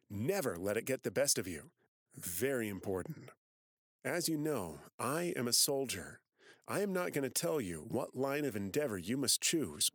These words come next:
but since I think we shall have some form of conscription after this war, I will devote a little space to the subject.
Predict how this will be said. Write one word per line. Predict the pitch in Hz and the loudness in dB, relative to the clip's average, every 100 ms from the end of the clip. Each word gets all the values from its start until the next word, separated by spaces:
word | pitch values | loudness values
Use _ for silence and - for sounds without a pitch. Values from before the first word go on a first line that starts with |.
| - | 0
but | 113 107 78 _ - | 0 0 -2 _ 2
since | - 220 185 | 2 4 2
I | 160 | 2
think | - 143 123 | 0 0 2
we | - | 2
shall | - 208 202 | 4 2 2
have | 151 160 101 | 2 0 4
some | - 123 | 4 4
form | 113 139 131 110 | 0 0 0 -2
of | - | -2
conscription | 104 - - - - 87 | 2 2 2 0 0 0
after | 87 110 | -2 0
this | 101 95 - | 2 2 2
war, | 127 101 78 _ _ - | 0 -2 -8 _ _ -4
I | 147 | -2
will | 156 135 | 0 -2
devote | 113 131 127 - | 0 0 0 -2
a | 107 | -4
little | 135 214 | 0 4
space | - - 175 110 | 2 2 2 4
to | - | 2
the | 98 | 4
subject. | - 143 120 95 - - - | 4 4 2 -2 -6 -12 -20